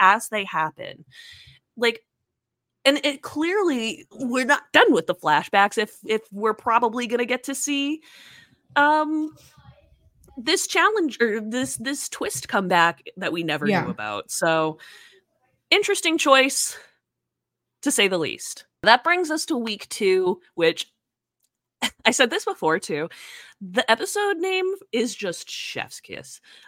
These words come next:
Speaker 1: Uh, and it's also, like, one of the best quotes we've gotten in so long. It's "brought a bazooka to a tea party."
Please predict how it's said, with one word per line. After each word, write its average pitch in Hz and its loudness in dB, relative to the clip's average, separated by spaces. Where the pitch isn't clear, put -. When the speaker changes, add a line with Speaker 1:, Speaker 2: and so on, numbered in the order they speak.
Speaker 1:
Uh, 156 2
and 196 8
it's 214 4
also, 285 6
like, 262 -2
one 208 0
of 190 0
the 190 -4
best 160 -4
quotes 131 -6
we've 135 -8
gotten 147 -4
in 156 -8
so 165 -4
long. 147 -6
It's 180 -6
"brought 190 2
a 254 0
bazooka 190 -6
to 190 -10
a 156 -6
tea 151 -8
party." 208 -6